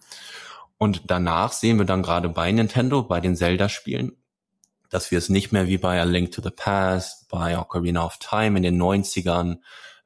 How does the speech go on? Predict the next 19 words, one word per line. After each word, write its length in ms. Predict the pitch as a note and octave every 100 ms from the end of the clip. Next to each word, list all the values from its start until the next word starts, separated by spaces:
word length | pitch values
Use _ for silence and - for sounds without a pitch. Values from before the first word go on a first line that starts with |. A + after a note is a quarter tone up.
| -
ähm, 400 | F2+ F2 E2+ _ _ _
mit 200 | G2 -
einem 100 | G2+
Sujet 560 | F#2 F#2 F2 G2 G#2+ G#2+
zu 80 | -
tun 280 | - G2+
haben, 220 | F#2+ F#2 F2+
was 160 | F2
eben 320 | - F2 E2
westliche 460 | F2+ F#2+ - A#2 A#2
Stereotypen 640 | - A#2 A#2 G#2+ A2+ -
reproduziert, 800 | G#2 G#2+ - G#2 F#2+ - A#2+ A#2+
also 260 | C2 D#2 C#2+
Stereotypen 680 | - F2 E2+ E2 F#2 F2+ E2+
des, 480 | E2+ - - - -
ähm, 280 | D#2+ D#2+ D#2+
mit 240 | F#2+ _ -
der 80 |
Mittelalter-Fantasy, 1200 | E2 E2+ G2+ A2 G#2+ F#2+ G2+ G2+ F#2+ G2+ G#2 -